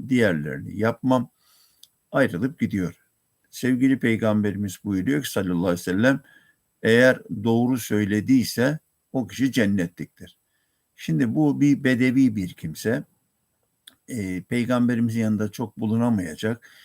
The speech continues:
İslam'ı derinliğine anlayıp idrak edemeyecek, daha belki yeni başlangıç seviyesinde ya da kabiliyeti ve imkanı bu kadar. Efendimiz ona sadece farzları yaptın mı,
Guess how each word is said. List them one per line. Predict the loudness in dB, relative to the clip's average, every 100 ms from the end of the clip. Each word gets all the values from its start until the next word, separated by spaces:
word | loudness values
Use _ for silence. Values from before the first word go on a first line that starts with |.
| _ -10
İslam'ı | -8 -2 2 2 2 0
derinliğine | 0 0 2 2 2 2 0 -4 _ -6
anlayıp | -2 0 0 -2 -6 _ _ -6
idrak | -2 2 2 2
edemeyecek, | -2 0 0 0 -4 -6 -6 -8 _ _ -8
daha | -2 0 2
belki | 0 0 -2
yeni | 0 2 2 2
başlangıç | 0 -2 -2 -2 -2 -4
seviyesinde | -4 -6 -4 -6 -6 -4 -2 -2 -4 -18 -20 _ -6
ya | -2
da | -2 -2
kabiliyeti | 0 0 2 2 2 2 0 -2 -2
ve | -2 -2
imkanı | -2 -2 -2 0 0 0
bu |
kadar. | -2 -6 -10 _ _ _ _ _ -20 _
Efendimiz | -4 2 4 4 2 -2 -2
ona | 0 2 2
sadece | 0 2 2 2 -2 -2
farzları | 0 0 0 -6 -2
yaptın | 0 0 -2 -4 0
mı, | -2